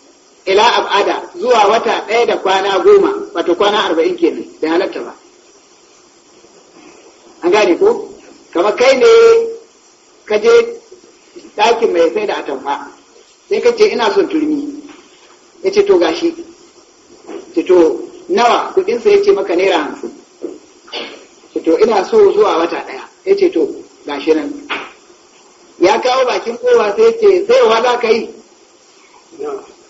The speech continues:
Speaker 1: Ce, "Eh, sayarwa zan yi." Ya ce, "To, taho, mu daidaita."
Speaker 2: Shi
Speaker 1: Nawa
Speaker 2: mai
Speaker 1: za
Speaker 2: kayan.
Speaker 1: Shi mai turmin. "Nawa ka sai, nawa za ka sai don min?" Ce, "To, nawa ka sai?" Ya ce, "Na sai naira arba'in." Ga kuɗin. Bai halatta ba. "Na sai naira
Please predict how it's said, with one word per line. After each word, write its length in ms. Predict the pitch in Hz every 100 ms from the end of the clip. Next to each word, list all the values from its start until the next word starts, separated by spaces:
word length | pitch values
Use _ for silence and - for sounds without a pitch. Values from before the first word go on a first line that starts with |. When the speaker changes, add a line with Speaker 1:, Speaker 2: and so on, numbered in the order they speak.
| _
Speaker 1:
Ce, 60 | 170
"Eh, 200 | 196 202
sayarwa 320 | 254 202 190
zan 180 | 175 151
yi." 60 | -
Ya 60 |
ce, 120 | 208 190
"To, 120 | 170
taho, 380 | 170 170 175 - - - _ _
mu 100 | 165
daidaita." 380 | 151 143 131 - - - _
Speaker 2:
Shi 100 | 175
Speaker 1:
Nawa 140 | 214
Speaker 2:
mai 60 | 180
Speaker 1:
za 60 | 185
Speaker 2:
kayan. 360 | 180 - - -
Speaker 1:
Shi 160 | 277
mai 140 | 311 208
turmin. 300 | 214 208 320 - - - - - _ -
"Nawa 280 | 226 285 254
ka 140 | 240 233
sai, 160 | 220
nawa 200 | 220 254
za 140 | 220 208
ka 100 | 185
sai 120 | 196
don 140 | 196 196
min?" 280 | 156 - - - _ - - _ -
Ce, 80 | 196
"To, 100 | 196
nawa 180 | 262 247
ka 100 | 220 202
sai?" 360 | 185 143 117 - - _
Ya 120 | 185 196
ce, 140 | 240
"Na 180 | 254 -
sai 140 | 208
naira 260 | 214 196 165
arba'in." 360 | 147 131 - - - - - - - - - - - -
Ga 160 | 156 160
kuɗin. 320 | 139 131 - - - - - - - -
Bai 140 | 156 165
halatta 340 | 185 202 151
ba. 100 | 107 - _ _ _ _ _ _ - 175
"Na 240 | 254 285
sai 160 | 247 233
naira 240 | 254